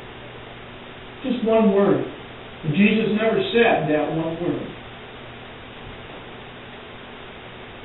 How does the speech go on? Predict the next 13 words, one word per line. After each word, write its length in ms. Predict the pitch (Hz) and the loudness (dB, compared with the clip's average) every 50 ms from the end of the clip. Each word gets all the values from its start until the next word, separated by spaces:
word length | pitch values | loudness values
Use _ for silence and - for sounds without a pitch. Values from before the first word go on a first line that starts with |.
| - - - - - - - - - - - - - - - - | -16 -14 -14 -14 -14 -14 -14 -14 -14 -14 -14 -14 -14 -12 -6 -2
You 100 | 156 165 | 2 4
know, 200 | 185 208 220 214 | 6 8 10 10
when 140 | 208 190 175 | 10 10 10
you 80 | 165 | 10
read 240 | 170 180 202 202 180 | 10 10 10 10 10
a 100 | 175 160 | 8 6
bit 260 | 185 190 190 190 - | 6 6 6 4 4
further 380 | 196 196 196 190 185 175 170 175 | 4 6 6 8 8 8 6 6
on, 280 | 180 190 190 185 185 165 | 6 6 6 4 2 2
you 100 | 151 139 - | 0 0 0
find 320 | - 143 147 147 147 - | 0 2 2 2 4 4
that 140 | 175 113 - | 2 2 4
the 100 | 147 | 2